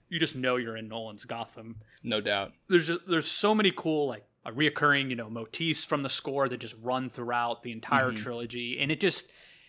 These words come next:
Speaker 1: you know, much like, uh, Batman assembling his gear montage, like, it just jacks me up. Like, I don't
Speaker 2: Yeah,
Speaker 1: know, it, it,
Speaker 2: me
Speaker 1: it
Speaker 2: too.
Speaker 1: really, it, it is an incredible score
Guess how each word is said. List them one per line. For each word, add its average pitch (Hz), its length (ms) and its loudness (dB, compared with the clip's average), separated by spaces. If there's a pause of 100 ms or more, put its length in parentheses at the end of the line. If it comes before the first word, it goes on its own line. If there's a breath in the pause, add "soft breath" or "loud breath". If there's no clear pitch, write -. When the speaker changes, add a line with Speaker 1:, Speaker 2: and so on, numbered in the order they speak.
(760 soft breath)
Speaker 1:
you 220 120 0
know, 156 80 4
much 151 280 6
like, 190 360 4
uh, 131 240 4
Batman 143 380 4
assembling 135 800 0
his 127 200 -6
gear 131 260 0
montage, 147 480 4
like, 180 160 6
it 175 80 6
just 208 180 4
jacks 156 340 4
me 151 120 -2
up. - 300 2
Like, 113 180 -6
I 156 120 12
don't 175 100 10
Speaker 2:
Yeah, - 40 10
Speaker 1:
know, 185 160 10
it, 139 220 2
it, 143 160 -4
Speaker 2:
me 131 100 6
Speaker 1:
it - 60 0
Speaker 2:
too. 120 180 4
Speaker 1:
really, 170 760 6 (200)
it, 175 160 6
it 180 260 10
is 165 200 12
an - 100 2
incredible 151 840 2
score 131 760 -4